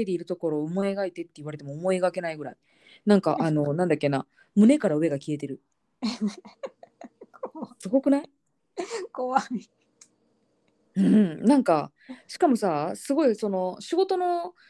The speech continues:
Speaker 1: 映像の時は何かそれをやってるところっていうすごいムーブメントが描けるのに、
Speaker 2: うんうんうん。
Speaker 1: なんか、恋愛的なもの何か想像してって言われると、その肩か-、肩からっていうか、えっと、胸から上がないのと、
Speaker 2: うんうん。
Speaker 1: その人と並んでるっていう絵しかないの。動いてないの。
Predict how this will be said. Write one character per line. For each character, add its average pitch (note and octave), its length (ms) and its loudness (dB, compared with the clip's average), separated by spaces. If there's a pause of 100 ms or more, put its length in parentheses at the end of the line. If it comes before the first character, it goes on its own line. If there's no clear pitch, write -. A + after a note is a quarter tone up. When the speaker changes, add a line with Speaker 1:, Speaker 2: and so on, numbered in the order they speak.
(140)
Speaker 1:
映 D4+ 180 2
像 D4 160 0
の D4 80 -2
時 D4 220 -4
は G#3 80 2
何 C4+ 180 0
か F#3+ 80 -2
そ G3 120 -4
れ G#3 60 2
を G#3+ 40 0
や G3 120 4
っ - 40 -6
て - 120 -4
る A#3+ 100 0
と A#3 100 0
こ A#3 100 0
ろ A3+ 80 4
っ A3+ 60 -14
て - 80 -2
い D#3 40 -2
う - 20 -2
す D#3+ 120 -10
ご E3+ 100 2
い D#3+ 40 -2
ム G#3 160 2
ー - 20 0
ブ F#3 120 -4
メ D3 120 -2
ン C#3+ 60 -4
ト C#3+ 100 -6
が C#3+ 120 -4
描 D#3+ 220 -2
け E3+ 100 0
る D3 80 0
の C3+ 80 -6
に、 D3+ 300 -4 (260)
Speaker 2:
う C#4+ 60 -8
ん C#4+ 40 -10
う - 0 -
ん C#4 40 -8
う B3 400 -6
ん。 G#3 40 -6
Speaker 1:
な A#3+ 80 0
ん A3+ 40 0
か、 D#3 280 0 (280)
恋 E4 360 4
愛 E4 160 0
的 D#4+ 240 0
な D4+ 100 0
も D4 120 -2
の A3+ 80 2
何 A3 180 0
か D#3+ 80 -4
想 F#3 200 0
像 F3+ 180 0
し - 80 -14
て F#3+ 120 -2
っ - 20 -10
て - 140 -16
言 D#3 120 -2
わ D3+ 100 2
れ D3 80 -2
る D3 60 -10
と、 D3+ 100 -6
そ D3+ 140 -8
の D3 180 -8
肩 C4 240 0
か-、 C#3+ 160 -2
肩 A#3 240 0
か - 80 -6
ら D3 80 -4
っ C#3 60 -16
て - 80 -10
い - 20 -10
う - 20 -16
か、 C#3 220 -6
え D3+ 40 -4
っ - 20 -8
と、 D#3+ 100 -4
胸 A3 180 6
か G#3 120 2
ら D#3 60 4
上 E3+ 120 6
が D#3 80 0
な D#3+ 140 -4
い D3 40 -6
の C#3+ 80 -10
と、 F3+ 340 4 (340)
Speaker 2:
う C4 40 -12
ん C4 60 -4
う C4 40 -4 (240)
ん。 F#3+ 40 -12 (600)
Speaker 1:
そ C4 140 6
の D4+ 140 6
人 C4+ 240 2
と C4+ 140 4
並 G3 460 4
ん B3+ 80 2
で B3 100 4
る B3 60 2
っ B3 40 0
て - 240 -10
い D#3 40 -2
う D3 120 -2
絵 D3+ 120 0
し D3 80 -10
か - 100 -12
な C3 140 -6
い - 20 -10
の。 C3+ 80 -12
動 A#3+ 220 6
い - 40 4
て - 80 -8
な C#3+ 100 -2
い C#3 40 -6
の。 C#3+ 60 -14